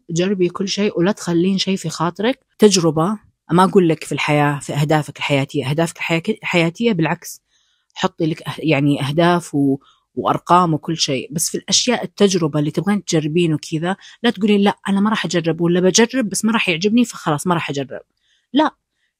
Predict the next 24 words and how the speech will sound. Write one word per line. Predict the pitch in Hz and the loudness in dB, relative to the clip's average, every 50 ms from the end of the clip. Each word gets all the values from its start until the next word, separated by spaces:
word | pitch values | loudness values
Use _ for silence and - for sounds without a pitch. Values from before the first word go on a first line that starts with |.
| _ _ | _ _
جربي، | 160 160 - 208 233 - 262 202 175 170 160 175 208 226 233 - _ | -4 0 2 2 2 2 0 -2 0 0 0 2 0 -2 -2 -4 _
بس | 165 175 165 - 226 | -8 -8 -6 -2 -4
لا | 240 | -4
تحطين | - - - 214 - _ - 202 202 214 226 240 233 - _ _ _ _ _ | -4 -4 -10 -10 -10 _ -2 0 2 4 4 2 2 -2 _ _ _ _ _
أهداف | 180 160 165 170 196 196 208 208 - - - _ _ _ _ _ _ | -2 -2 -2 0 0 0 0 -2 -4 -8 -20 _ _ _ _ _ _
مرة | 175 175 185 180 165 | -2 0 0 0 0
ثابتة. | 156 - - 147 135 - - - 143 | -2 -2 -2 -4 -4 -4 -4 -4 -4
مثلًا | 175 175 190 175 165 165 | -2 0 2 2 4 4
اليوتيوب، | 170 196 - 180 165 156 156 170 175 170 175 - - 135 156 175 - _ _ _ | 2 2 2 2 2 4 6 6 4 4 2 -2 -2 -2 -2 -2 -6 _ _ _
أنا | 233 233 240 | 2 4 4
مو | 254 269 | 4 4
حاطة | - - 190 - - 151 | 2 -2 -4 -2 0 0
هدف | 156 151 135 135 135 - - 151 | 0 0 0 -4 -8 -8 -10 -8
إني، | 139 143 139 139 147 - - - - _ _ _ _ _ _ _ - | -6 -4 -4 -4 -6 -8 -12 -20 -20 _ _ _ _ _ _ _ -4
آه، | 156 151 151 147 147 143 139 143 147 143 123 127 | -2 -2 0 0 -2 -2 -2 -2 -2 -2 0 2
لا، | 170 180 - - | 2 0 0 0
بطلع | 180 175 - 196 190 185 165 143 139 | -4 -2 0 0 0 0 0 -4 -6
فلوس | - - 175 170 160 - 151 | -4 -2 -2 -2 -2 0 0
من | 147 147 151 | 0 2 2
يوتيوب، | 160 165 165 165 160 - - 151 143 143 147 | 2 4 2 2 0 -2 -2 -2 -2 0 2
ولا | 151 151 151 151 | 2 2 2 2
بجيب | 147 156 151 - 175 165 165 165 | 0 0 0 0 -2 -2 -2 -4
إعلانات، | - 147 139 143 151 151 156 165 170 165 165 160 156 147 - - - | -6 -2 0 0 0 0 2 2 2 2 2 0 -2 -4 -6 -6 -4
ولا | 151 147 151 156 160 | -2 0 0 -2 -2